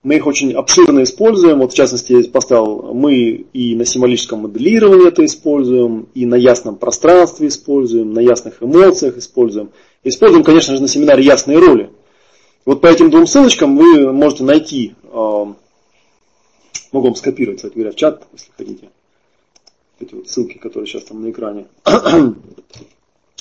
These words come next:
Про метафорические ассоциативные карты, если вы про них никогда не, не слышали, поинтересуйтесь. Вот здесь вот на картинке изображен Женя, который раскладывает карты, да, на полу,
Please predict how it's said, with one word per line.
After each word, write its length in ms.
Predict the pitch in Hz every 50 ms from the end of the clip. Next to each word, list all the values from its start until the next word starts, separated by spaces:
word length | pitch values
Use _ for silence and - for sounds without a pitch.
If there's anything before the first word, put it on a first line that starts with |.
| _ _ -
Про 100 | - 131
метафорические 760 | 127 127 - 135 - 139 139 139 135 127 120 - - 120 113 104
ассоциативные 680 | 101 - - 127 120 - 131 127 123 123 113 113 117
карты, 260 | - 170 170 165 127
если 160 | 117 - -
вы 60 | 110 -
про 120 | 123 120
них 100 | 117 113
никогда 220 | 117 101 120 113 107 104
не, 80 | 101 - - -
не 160 | 117 117 113
слышали, 360 | 107 - 151 139 123 113 107
поинтересуйтесь. 800 | 101 - 113 113 110 - 127 123 120 - 107 98 - - - _ _ _ _ _ _ _ _ _ _ _ _ _ _ _ _ - - - _ _ _ _ _ _ _ _ _ _ _ _ _ _
Вот 160 | - 370 381 320
здесь 140 | 294 -
вот 180 | 302 294 - -
на 600 | 151 151 151 151 151 143 139 135 135 135 135 127 120 -
картинке 420 | - 143 135 156 180 185 - 151
изображен 520 | 135 123 127 127 139 135 127 135 131 127 113 104 - - - -
Женя, 360 | 131 131 131 160 170 170 151 131
который 460 | - 127 123 139 127 123 123 120 - -
раскладывает 800 | 123 120 127 127 - - 139 135 117 120 117 113 110 107 104 - _ _ _ _ _
карты, 320 | - 196 202 190 - 120
да, 140 | 107 117 120
на 100 | 117 110
полу, 380 | - - 117 117 113 110 104